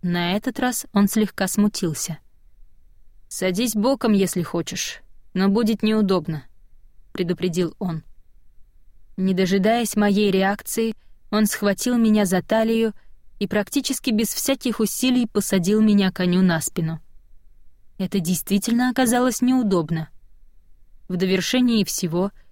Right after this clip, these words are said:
я чуть было не полетела назад и упала бы с другой стороны, если бы он не схватил меня за руку.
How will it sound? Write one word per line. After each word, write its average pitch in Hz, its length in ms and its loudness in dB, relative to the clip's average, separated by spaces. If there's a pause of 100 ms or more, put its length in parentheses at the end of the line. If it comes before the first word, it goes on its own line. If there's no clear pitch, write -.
(300)
я 190 160 0
чуть 254 260 0
было 226 200 2
не 214 160 2
полетела 202 540 2
назад 190 500 0 (320)
и 214 60 0
упала 269 380 2
бы 247 120 2
с 220 60 0
другой 247 340 0
стороны, 240 580 0 (520)
если 175 400 -4
бы 202 140 2
он 220 180 4
не 202 80 6
схватил 185 500 0
меня 180 280 4
за 160 200 0
руку. 156 340 -10